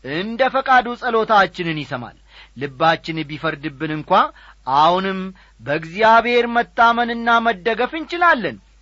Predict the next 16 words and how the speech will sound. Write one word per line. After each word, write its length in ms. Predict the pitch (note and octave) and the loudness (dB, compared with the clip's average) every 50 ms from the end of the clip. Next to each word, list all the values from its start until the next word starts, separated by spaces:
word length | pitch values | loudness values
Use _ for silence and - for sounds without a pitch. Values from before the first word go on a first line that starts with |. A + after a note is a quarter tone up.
| _ _ _ | _ _ _
ስለዚህም 480 | F4 E4+ F4+ F4+ D#4+ D#4+ D#4+ D4+ C4+ G#3 | -2 0 0 2 0 0 -4 -4 -4 -2
ተስፋ 360 | - B3+ A3 - - A#3+ G#3+ G#3 | -2 -4 -4 -2 0 0 0 2
መቁረጥ 360 | G3 F#3 - F3+ F3 D#3+ - - | 0 -2 -2 -4 -6 -6 -6 -4
የለብንም። 760 | E3 D#3 D#3 D3 C#3 C3+ C3+ C3+ B2 G#2 G2 B2+ A#2 G#2+ G2 - - - - _ | -4 -4 -4 -4 -6 -6 -6 -8 -8 -8 -12 -16 -16 -16 -18 -20 -20 -20 -20 _
ይልቁንም 520 | B3+ D4+ F4+ F4+ F4+ F4 F4 E4 D4 D4 C4+ C4 - _ _ _ _ - | -4 -2 0 0 0 0 0 0 0 -2 -4 -8 -14 _ _ _ _ -14
ይበልጥ 360 | A#2+ C#3 D3 E3+ E3+ E3+ - F3 D#3 D3+ C#3 C3 A#2+ G#2+ G#2 G#2+ | -8 -4 -4 -4 -4 -4 -4 -4 -4 -4 -4 -4 -6 -10 -12 -8
ወደ 260 | A#2 C#3 F3 A3+ B3+ C#4+ | -2 0 2 2 4 4
እርሱ 200 | C#4+ C#4 - - C#4 C#4 | 4 2 2 -2 -6 -2
መምጣት 540 | C4 C4+ C4 A#3+ - - - B3+ A3+ G3+ - | 0 0 -2 -2 -4 -2 2 4 4 4 2
ነው 160 | G3 F#3+ F3+ F3 D#3+ | 0 -6 -6 -4 -4
የሚገባን። 1000 | D#3+ D#3+ D#3 D#3 D#3 D#3 D3+ C#3 A2+ G#2 G#2 C3+ B2+ G#2 - - A2 - - D#2+ _ _ _ _ _ - | -4 -4 -4 -4 -6 -8 -8 -10 -12 -14 -12 -12 -12 -12 -14 -16 -16 -16 -18 -20 _ _ _ _ _ -14
ባለፈው 500 | A#2 B2+ C#3+ D#3 D#3+ D#3+ E3 D3+ F3 D#3+ | -4 0 2 2 2 0 -2 -2 -2 -4
ክፍለ 220 | - - C#3+ D3+ D#3+ | -4 -6 -6 -6 -8
ጊዜ 180 | D3+ D3 C#3+ D3+ D#3 | -8 -6 -6 -8 -8
ጥናታችን 680 | - D#3 D#3 D3+ D3+ D3 - D3+ C#3+ C#3+ - - D#3 D3+ D3 D3 C#3 C3+ B2 B2+ _ _ _ _ _ | -6 -4 -2 0 0 0 0 -2 -2 -2 -4 -8 -8 -8 -6 -8 -8 -8 -10 -14 _ _ _ _ _
እንደ 180 | C3+ D3+ D#3+ | -10 -6 -2